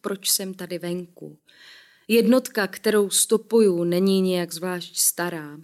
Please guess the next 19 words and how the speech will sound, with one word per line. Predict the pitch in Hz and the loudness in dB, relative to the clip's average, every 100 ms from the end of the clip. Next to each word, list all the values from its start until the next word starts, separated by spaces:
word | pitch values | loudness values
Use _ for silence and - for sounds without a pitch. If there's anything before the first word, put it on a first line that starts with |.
| _ | _
Možná | - 202 202 196 | -2 0 0 -2
čtyřicet, | 196 - 214 202 202 202 190 - _ | -4 0 2 2 -2 -2 -4 -8 _
pětačtyřicet | 202 190 190 185 - 175 165 170 - | 0 0 -4 -8 -10 -10 -10 -12 -12
let. | 156 151 151 - _ _ _ _ _ _ - | -14 -14 _ -20 _ _ _ _ _ _ 0
Její | 233 220 | 2 4
stopy | 208 - 214 214 | 2 0 -2 -4
v | 208 | -6
písku | 202 196 - 196 | -4 -4 -2 -2
jsou | 208 190 | 0 0
rozhozené. | 180 175 180 165 160 151 151 - - | 0 -4 -4 -6 -6 -12 -14 -16 -8
Levou | 185 202 208 226 220 | -2 2 4 6 6
nohu | 202 208 | 2 0
táhne | 208 190 185 190 190 | -2 -2 -2 -4 -8
za | 180 | -6
sebou. | 170 170 151 143 143 143 _ _ _ _ _ | -6 -8 -10 -18 -18 -20 _ _ _ _ _
Její | 190 202 196 | 2 4 2
pátrání | 196 190 190 190 180 185 180 | 0 0 0 -2 0 -2 0
nemá | 190 190 180 | 0 0 0
smysl. | - 185 175 175 165 | -4 -2 -4 -6 -12